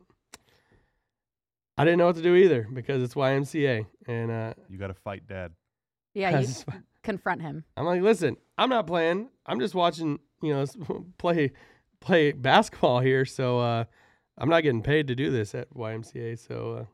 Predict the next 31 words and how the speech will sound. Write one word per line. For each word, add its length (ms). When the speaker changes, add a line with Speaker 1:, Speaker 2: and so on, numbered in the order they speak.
Speaker 2:
You 80
don't 80
get 120
paid 200
at 60
all? 200
Speaker 1:
No. 300
Speaker 2:
Wow. 220
Speaker 1:
No. 240
Speaker 2:
Hmm. 60
Speaker 3:
He 60
just 200
loves 200
basketball. 540
Speaker 1:
Yeah. 240
Speaker 3:
Loves 260
Speaker 1:
And 60
Speaker 3:
the 80
younger 280
generation. 760
Speaker 1:
gotta 180
invest 400
into 200
the 60
next 240
generation, 560
you 80
know? 160
Speaker 2:
Yeah. 180
Speaker 3:
It's 240
important. 400